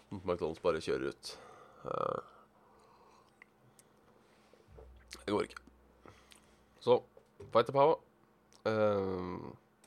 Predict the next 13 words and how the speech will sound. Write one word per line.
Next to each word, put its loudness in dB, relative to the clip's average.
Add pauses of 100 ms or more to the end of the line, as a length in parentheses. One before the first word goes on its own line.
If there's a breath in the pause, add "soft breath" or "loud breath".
(1160)
avslutter 6
også 4
med 4
en -2
trist -2
nyhet. 4 (800 loud breath)
Eh, 4 (4000 loud breath)
og 8
det 12
er 10
jo 6
da 8 (140)
at, -4